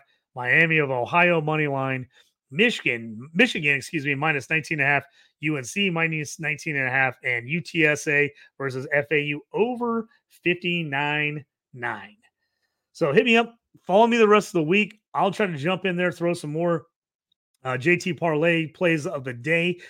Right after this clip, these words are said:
uh, if I, as I see stuff throughout the weekend. Also, if I see any kind of same, good same game parlays or any kind of player props I really like. I've been kinda on a few of those really good player props lately.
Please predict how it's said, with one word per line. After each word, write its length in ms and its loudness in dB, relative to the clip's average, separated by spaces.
uh, 160 -2
if 80 -10
I, 140 0
as 180 -4
I 80 -2
see 220 -6
stuff 280 -4
throughout 260 -4
the 60 -14
weekend. 460 2
Also, 340 2
if 120 0
I 100 4
see 380 -6
any 160 -4
kind 200 -2
of 60 -6
same, 360 -2
good 200 0
same 240 -4
game 240 -4
parlays 720 0
or 220 -6
any 180 -2
kind 220 0
of 100 -4
player 300 2
props 420 -2
I 100 0
really 400 2
like. 280 2
I've 140 -4
been 200 -2
kinda 240 -4
on 240 -2
a 80 -4
few 220 0
of 80 -2
those 240 0
really 240 0
good 180 -4
player 240 0
props 360 -4
lately. 480 0